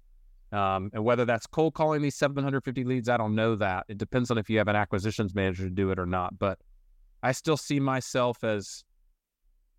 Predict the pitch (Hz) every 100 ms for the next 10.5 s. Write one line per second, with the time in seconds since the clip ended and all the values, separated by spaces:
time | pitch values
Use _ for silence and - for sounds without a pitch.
0 | _ _ _ 120 113 107 110 - - 135
1 | 139 143 117 113 107 101 _ _ _ -
2 | 120 131 127 131 147 151 135 127 120 120
3 | - 113 110 117 110 110 104 110 - 139
4 | 135 143 - 110 110 110 120 120 120 -
5 | 113 - 117 113 110 101 95 98 - 101
6 | 98 101 101 101 95 - 101 98 90 -
7 | - - - - 101 113 - 104 101 98
8 | - 101 98 95 95 95 92 98 98 90
9 | 101 92 - 92 90 82 - 135 160 -
10 | - 147 139 120